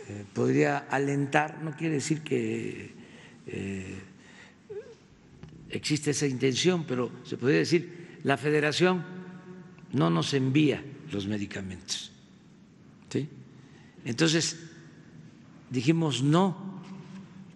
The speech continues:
es decir, o es completo, integral, o no.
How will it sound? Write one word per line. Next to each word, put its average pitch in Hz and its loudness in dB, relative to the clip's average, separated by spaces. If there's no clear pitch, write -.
es 101 -8
decir, - -6
o 123 4
es 202 2
completo, 160 2
integral, 135 0
o 117 0
no. 165 2